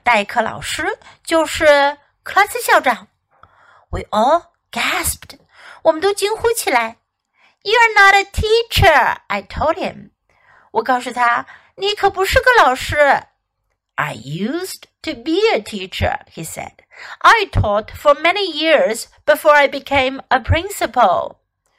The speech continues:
他说，"我曾经是一名老师呀，我教了很多年的书，才当上校长的。" "What did you teach?" Ryan asked. Ryan问，"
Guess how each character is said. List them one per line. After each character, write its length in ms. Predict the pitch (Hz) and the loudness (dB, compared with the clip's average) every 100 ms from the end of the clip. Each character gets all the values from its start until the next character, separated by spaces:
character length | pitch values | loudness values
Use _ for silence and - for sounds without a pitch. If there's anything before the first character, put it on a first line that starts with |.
| _ _ _ - | _ _ _ -2
他 120 | 311 | -2
说，" 460 | - 302 294 302 311 - 349 | 2 4 6 4 0 -14 -8
我 100 | 339 | -6
曾 240 | 359 370 | -6 -6
经 120 | 427 480 | -6 -6
是 160 | - 480 | -4 -4
一 100 | 466 | -2
名 160 | 349 330 | 0 4
老 200 | 294 269 | 4 2
师 280 | - 311 | -4 -4
呀， 440 | 311 311 311 311 330 - - | 2 2 2 0 -6 -18 -8
我 140 | 196 196 | -4 -2
教 200 | 254 240 | 0 2
了 100 | 247 | 0
很 240 | 247 196 | -4 -6
多 160 | 262 440 | -2 0
年 160 | 415 | 0
的 140 | 240 247 | -2 -6
书， 480 | - 247 240 240 247 - - | -6 -8 -4 -4 -4 -14 -4
才 160 | 247 | -2
当 180 | 226 254 | 0 0
上 160 | 285 262 | -2 2
校 240 | 330 311 | 4 4
长 340 | 254 220 151 190 | 2 -2 -4 -4
的。" 440 | 180 185 - 226 _ _ - _ _ _ _ _ _ - | -2 -2 -4 -10 _ _ -20 _ _ _ _ _ _ 0
"What 240 | 349 427 - | 4 4 2
did 180 | 381 392 | -4 -2
you 60 | |
teach?" 840 | 381 - 403 466 370 - - - - | -4 -4 -2 0 -2 -4 -8 -6 0
Ryan 420 | 202 220 175 151 | 2 2 -2 -4
asked. 640 | 190 233 320 190 - - _ _ _ - | -2 0 0 -4 -12 -20 _ _ _ -4
Ryan 340 | 262 262 269 | 0 2 2
问，" 340 | 277 269 254 | 0 0 -2